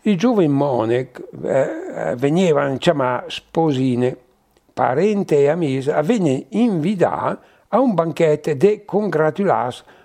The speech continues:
per la guarigione della falsa malattia che la teneva lontana da qualsiasi presenza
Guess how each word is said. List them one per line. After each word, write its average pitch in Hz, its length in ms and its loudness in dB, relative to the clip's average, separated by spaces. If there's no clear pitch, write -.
per 185 140 0
la 135 120 0
guarigione 131 680 -2
della 135 320 2
falsa 139 720 0
malattia 156 760 0
che 185 240 0
la 165 140 0
teneva 147 420 2
lontana 151 500 2
da 131 140 0
qualsiasi 135 560 -2
presenza 135 840 -2